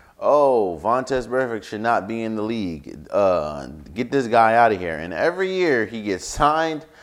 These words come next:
or he gets fined or he just gets suspended for a couple games and comes back. Like, I, there, there has to be a certain point where you tell yourself,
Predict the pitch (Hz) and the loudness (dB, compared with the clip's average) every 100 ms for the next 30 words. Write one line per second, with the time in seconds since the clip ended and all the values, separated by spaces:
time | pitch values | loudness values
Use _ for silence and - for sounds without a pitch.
0 | - - 110 117 117 113 117 - - 127 | -20 -4 0 2 0 -2 -4 -2 4 6
1 | 107 98 95 - - - - 107 110 117 | 6 2 -4 -12 -20 -20 -6 -2 -2 -4
2 | 113 120 110 - 123 127 107 92 101 90 | -8 -8 -8 -8 -4 -2 -2 -4 -2 -2
3 | 80 90 76 78 82 78 78 71 110 98 | 0 -4 -4 -10 -10 -10 -14 -12 -10 -10
4 | 71 73 - _ _ _ _ _ _ _ | -10 -12 -12 _ _ _ _ _ _ _
5 | _ _ _ _ _ _ _ _ _ _ | _ _ _ _ _ _ _ _ _ _
6 | _ _ _ _ - 110 113 101 - - | _ _ _ _ -6 0 2 0 -6 -20
7 | _ - 104 101 - 113 107 123 156 185 | _ -10 -10 -10 -4 0 0 0 0 -2
8 | 143 135 110 - 113 90 85 98 90 82 | -2 -4 -4 -4 -6 -6 -10 -10 -8 -8
9 | 85 82 - 87 76 73 - 62 50 | -10 -12 -6 -6 -6 -10 -12 -14 -14